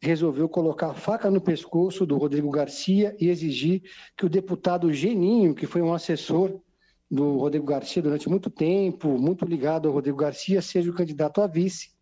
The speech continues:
sendo que já havia um acordo prévio para que o M D B indicasse o candidato a vice. Essa definição tem que acontecer até sexta-feira.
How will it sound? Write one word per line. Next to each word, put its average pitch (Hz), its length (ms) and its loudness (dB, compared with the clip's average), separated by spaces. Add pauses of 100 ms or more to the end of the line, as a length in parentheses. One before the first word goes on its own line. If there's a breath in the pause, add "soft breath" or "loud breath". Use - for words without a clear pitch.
(460 loud breath)
sendo 214 300 -2
que 208 140 -2
já 185 140 0
havia 170 260 0
um 180 80 2
acordo 175 340 -2
prévio 156 540 -2 (280 loud breath)
para 160 200 0
que 185 100 -2
o 170 40 6
M 165 120 2
D 151 160 0
B 143 340 0
indicasse 165 600 -2
o 160 40 -2
candidato 147 520 -2
a 165 60 2
vice. 104 500 -10 (400 soft breath)
Essa 139 180 -4
definição 160 540 0
tem 196 100 -2
que 190 80 -4
acontecer 175 460 0
até 185 240 0
sexta-feira. 160 1040 -2